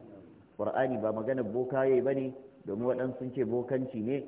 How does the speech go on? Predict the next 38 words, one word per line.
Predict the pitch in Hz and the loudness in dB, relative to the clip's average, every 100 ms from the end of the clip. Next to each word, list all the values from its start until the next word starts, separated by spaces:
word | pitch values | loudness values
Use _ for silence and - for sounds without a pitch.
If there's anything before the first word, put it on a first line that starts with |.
| - - - | -12 -20 -4
irin | 131 131 117 | 2 2 0
shirbici | - 147 135 127 139 | 0 0 0 -2 -2
ne | 131 110 | -2 -2
na | 120 | 0
boka, | 131 131 139 139 - - - | 0 2 0 -2 -6 -4 0
irin | 131 120 - | 2 0 -2
surkulle | 110 - 139 139 139 | -2 2 4 4 4
na | 135 | 2
boka. | 135 135 139 139 - - - - | 0 2 0 -2 -4 -12 -14 -6
Allah | 117 123 | 0 2
ya | 113 113 | 0 0
ce | |
ba | 98 101 | 0 0
haka | 113 98 | -2 -2
bane. | 95 90 78 - - - - - - - | -2 -4 -6 -14 -20 -20 -20 -20 -14 -2
Wa | 104 110 | 0 2
ma, | 127 | 2
wala | 113 117 127 139 | 4 4 6 4
bi | 127 | 2
qawli | - 131 120 123 | 2 0 0 2
sha'ir, | 123 101 107 - - - - | 2 2 0 -4 -14 -18 -10
kuma | 123 131 | -4 -2
Qur'ani | 123 120 - 135 143 143 117 | 2 0 2 2 2 2 0
ba | 113 117 | 2 2
maganar | 113 117 139 120 | 2 0 0 0
mawaki | 117 131 120 - 113 | 2 2 2 2 -2
bane, | 110 107 87 | -2 -2 -2
domin | 98 117 127 | -2 -2 0
waɗansu | 131 135 135 | 0 -2 -4
sun | 135 | -4
ce | 143 | 0
ai | 117 135 | 0 2
Qur'ani | 127 - 135 147 120 | 0 0 0 0 2
yayi | 120 131 131 | 2 4 2
kama | 127 117 123 | 0 0 0
da | 117 | 0
zancen | 104 104 123 117 | -2 -4 -4 -2
waka, | 117 120 117 | 0 -2 -2